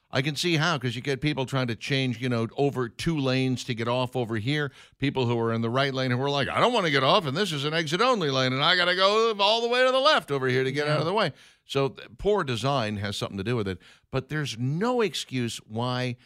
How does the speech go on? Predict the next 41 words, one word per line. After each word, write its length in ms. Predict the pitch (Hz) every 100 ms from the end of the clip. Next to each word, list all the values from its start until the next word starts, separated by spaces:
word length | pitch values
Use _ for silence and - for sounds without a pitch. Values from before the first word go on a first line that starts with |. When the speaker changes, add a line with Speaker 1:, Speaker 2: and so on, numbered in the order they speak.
| _ _
Speaker 1:
that 200 | 113 110
space 560 | - - - 185 196 -
between, 600 | 117 - 110 107 101 92 - _ _ -
I 80 |
wanna 200 | 110 139
say 200 | 127 123
it's 160 | 110 -
two 280 | - 233 202
eighty 340 | 156 151 143
and 140 | 110 101
Liberty 400 | 117 170 170 151
Park 460 | 131 107 69 - _ _ _ _ _ -
on 180 | 113 113
four 240 | 143 175
fifty-nine. 720 | 160 170 - 156 135 113 90
Speaker 2:
Yeah, 220 | 190 214 180
it's, 240 | 196 -
it's 260 | 196 180 -
that 220 | 190 160
bridge 360 | 190 247 196
area. 400 | 180 160 151 147
Speaker 1:
Always 760 | 185 226 233 165 165 170 170 165
a 20 |
Speaker 2:
Mm-hmm. 180 | 180 202
Speaker 1:
problem 560 | 190 185 151 131 117 110
there. 240 | 101 90
If 140 | 95
the, 200 | 139 139 135
if 100 | 127
you 180 | 180 185
hear, 200 | 185 92
"There's 220 | 107 123
a 40 |
problem 240 | 151 180 175
on 140 | 175
four 200 | 180 180
fifty-nine," 500 | 170 175 175 180 139 147
let, 260 | 202 247
let 120 | 233 254
me 100 | 254
guess. 460 | 262 233 202 -